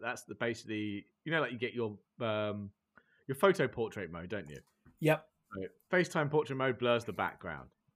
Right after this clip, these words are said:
Speaker 1: Come on, you can do that in software. <laughs> You can do it in hardware. You don't need an M one Mac for that. My Windows laptop does it fine. <laughs> I'm pretty sure. I'm sure Teams on your Intel Mac does that fine as well.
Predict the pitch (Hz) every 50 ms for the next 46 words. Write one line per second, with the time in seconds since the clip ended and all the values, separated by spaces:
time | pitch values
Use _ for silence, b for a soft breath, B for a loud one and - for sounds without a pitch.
0 | - - - - 92 82 87 120 143 - 113 95 147 151 139 101 80 76 69 76
1 | 76 - - - - 143 - - - 82 73 62 57 - - _ _ - 135 -
2 | 277 - - - 151 135 156 156 156 160 131 113 131 139 135 117 101 95 85 87
3 | 92 101 107 104 - 139 143 143 139 92 110 123 127 117 104 101 95 104 - 110
4 | 107 101 98 101 101 92 90 95 98 87 - - _ - 87 78 69 65 62 -
5 | _ _ _ _ _ _ - - - _ _ _ _ 90 95 98 98 117 143 156
6 | 165 160 143 - 151 - - - 170 - 120 - 127 123 127 165 - - - 160
7 | 160 143 90 73 69 - - _ - 175 - _ _ _ _ - - - _ -
8 | 120 120 - - - 208 180 156 147 - - - 175 131 113 - b b b b
9 | 165 165 - 214 - - - - 233 247 214 170 139 143 131 131 135 143 151 151
10 | - - 156 147 156 170 151 123 113 - 127 117 110 131 127 127 - - 131 135
11 | 135 131 123 113 139 165 143 87 71 -